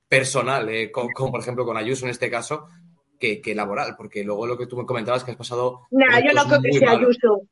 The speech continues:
Speaker 2: Yo con Ayuso, yo con Ayuso, yo no tengo ningún problema. Al contrario, yo no tengo ningún problema. Para mí me parece que, eh,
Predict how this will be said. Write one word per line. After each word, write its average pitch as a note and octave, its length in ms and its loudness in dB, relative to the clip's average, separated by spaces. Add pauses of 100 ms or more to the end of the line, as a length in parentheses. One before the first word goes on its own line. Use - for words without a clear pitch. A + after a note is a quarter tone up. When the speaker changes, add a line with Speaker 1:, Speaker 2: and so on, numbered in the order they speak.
(180)
Speaker 2:
Yo C#4+ 180 6
con E4 160 6
Ayuso, D#4 460 2
yo D#4 140 4
con D#4 140 4
Ayuso, D4 480 4 (600)
yo C4 120 6
no C4+ 80 8
tengo C#4 260 8
ningún C4 360 8
problema. A3 520 4 (320)
Al A#3+ 160 2
contrario, A#3 600 2 (420)
yo B3 80 8
no C#4+ 60 4
tengo D4+ 200 6
ningún C#4+ 220 4
problema. A#3+ 500 2 (520)
Para C4 200 2
mí C#4+ 120 4
me D4+ 120 6
parece C#4+ 420 4
que, B3 560 6
eh, A#3 120 -2